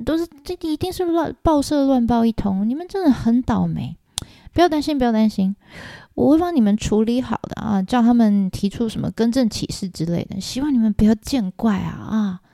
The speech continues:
就假假的嘛，哈。那总之呢，这个暴风哥跟少爷就心里越想越不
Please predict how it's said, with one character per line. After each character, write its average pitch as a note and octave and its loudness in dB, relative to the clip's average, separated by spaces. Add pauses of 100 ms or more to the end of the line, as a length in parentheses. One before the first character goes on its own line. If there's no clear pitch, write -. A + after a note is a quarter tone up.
(200)
就 F3+ -2
假 E3 -2
假 D3+ -2
的 A2+ -4
嘛， G#2+ -6
哈。 E3 -4 (880)
那 D4 -6
总 F#3 2
之 A#3 0
呢， G#3 4 (440)
这 A3+ 0
个 E3 0
暴 A3+ 6
风 G#3 2
哥 F#3+ 2
跟 F3+ 2
少 F3+ 0
爷 D3+ -4
就 F3 -2 (140)
心 - -10
里 A3 -4
越 A#3 0
想 C3+ -6
越 C#3+ 2
不 - -12